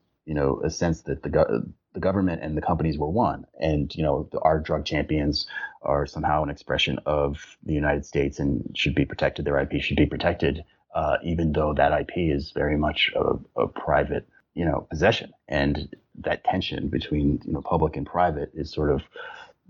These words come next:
swept under the surface, uh, for most people. But really, that's, that's the heart of, um, the absurdity is, you know, if we're giving billions of dollars to Moderna and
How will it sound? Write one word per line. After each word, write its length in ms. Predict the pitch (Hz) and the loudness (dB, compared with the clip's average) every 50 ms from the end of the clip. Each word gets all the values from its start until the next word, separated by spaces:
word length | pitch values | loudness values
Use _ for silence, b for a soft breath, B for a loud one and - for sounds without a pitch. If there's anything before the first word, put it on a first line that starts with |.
| - - | -8 -8
swept 280 | - - - 87 80 85 | -4 2 2 2 4 4
under 160 | 80 76 76 | 2 0 2
the 100 | 69 71 | 0 0
surface, 560 | - - 98 104 101 - 64 - - - - - - | 2 4 4 4 4 2 -2 -2 -2 -6 -6 -6 -4
uh, 180 | 82 80 78 78 | -2 0 0 0
for 120 | - - 78 | 0 0 0
most 220 | 73 73 73 - | 2 2 0 0
people. 320 | - - 127 - 76 69 67 | 4 4 4 4 2 -2 -2
But 240 | 80 76 76 - - - | 0 0 0 0 -2 -6
really, 320 | 78 82 101 104 87 78 | -4 0 0 2 2 2
that's, 340 | 71 76 78 78 - - - _ - | 2 0 0 -2 -2 -16 -18 _ 0
that's 280 | 73 78 76 - - | 0 0 0 0 -6
the 80 | - 76 | -8 -4
heart 340 | - - 80 82 87 - - | -2 2 2 2 2 0 -2
of, 220 | - 73 71 73 - - - | -4 -6 -6 -6 -6 -4 0
um, 360 | 71 73 71 71 71 - - - _ _ _ _ _ _ _ | 0 0 2 0 -2 -4 -4 -8 _ _ _ _ _ _ _
the 140 | - - 78 | -2 0 0
absurdity 580 | 69 - - - 196 - 87 - - - - _ _ | 0 0 -2 -2 0 0 0 0 -2 -6 -10 _ _
is, 440 | - - 78 76 78 82 - - - - | 2 4 4 4 4 0 -4 -8 -12 -8
you 120 | - 85 82 | -4 0 0
know, 240 | 80 69 71 - - _ _ _ _ - | 2 0 0 -2 -8 _ _ _ _ -10
if 160 | - 78 - | -10 -8 -4
we're 120 | 87 82 | -4 -2
giving 400 | 78 85 82 80 82 80 76 73 - _ - 92 - _ - | 2 2 2 4 2 2 0 -2 -4 _ -18 -20 -16 _ -2
billions 300 | 85 85 87 85 82 80 | 0 0 0 2 0 0
of 60 | 76 | 0
dollars 440 | 71 73 78 87 87 78 78 - - - | 2 2 2 2 2 -2 -4 -8 -10 -4
to 500 | - 76 71 71 - - - - - - - _ _ _ _ _ - | 0 0 2 2 0 -2 -4 -6 -8 -10 -10 _ _ _ _ _ -8
Moderna 500 | 82 80 76 80 82 110 107 - - - _ B B B B B B B | -6 -4 -2 2 4 4 4 2 0 -6 _ B B B B B B B
and 440 | - 82 78 73 69 67 67 73 - | -2 0 0 2 2 2 0 -2 -6